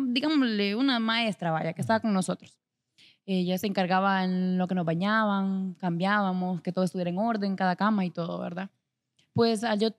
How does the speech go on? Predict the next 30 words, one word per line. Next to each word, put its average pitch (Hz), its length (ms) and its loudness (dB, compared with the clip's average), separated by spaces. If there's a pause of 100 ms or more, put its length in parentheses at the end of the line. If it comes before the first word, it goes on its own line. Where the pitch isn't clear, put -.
(200)
al 214 220 0
yo 240 320 0
tener 220 340 0
abusos 214 500 -2
con 160 380 -6 (140)
otras 190 220 0
compañeras 190 440 0
más 196 320 0 (520)
pequeñas, 196 520 -2 (260)
eh, 170 480 -2
me 175 100 -2
acuerdo 180 280 -4
que 190 260 0
esa 196 220 -2
vez 190 300 -2 (320)
iban 180 160 -4
pasando 196 540 -2
los 202 140 2
muchachos 240 380 0
para 190 160 0
el 175 60 -2
siguiente, 180 560 -2
para 185 220 -4
la 180 100 -4
siguiente 185 320 -12
casa, - 340 -16
para 185 100 -10
el 170 40 -10
siguiente 185 200 -8
sector, - 340 -14